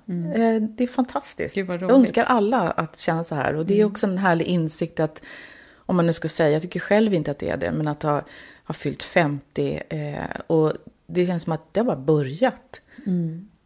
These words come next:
Speaker 2: Men jag, min syn är ju också att jag har ju minst tjugo år kvar i arbetslivet och, och jag kommer att, och jag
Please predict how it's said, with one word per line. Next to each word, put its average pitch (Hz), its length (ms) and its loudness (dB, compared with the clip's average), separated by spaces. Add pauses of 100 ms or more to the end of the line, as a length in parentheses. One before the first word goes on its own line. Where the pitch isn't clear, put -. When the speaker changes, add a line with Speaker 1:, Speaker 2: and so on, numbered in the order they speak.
Speaker 2:
Men 196 140 2
jag, - 80 2 (500)
min 208 200 6
syn 165 240 0
är 151 100 2
ju 147 80 2
också 143 220 -2
att - 140 -4
jag 165 220 0 (140)
har - 160 -2
ju 151 60 0
minst 180 640 6
tjugo 151 420 -2
år 85 80 0
kvar 131 300 -2
i 78 60 -2
arbetslivet - 720 -6
och, 156 100 -2
och 151 200 -2
jag 156 120 -4
kommer 165 640 0
att, 147 100 -8
och 147 180 -2
jag 143 180 -4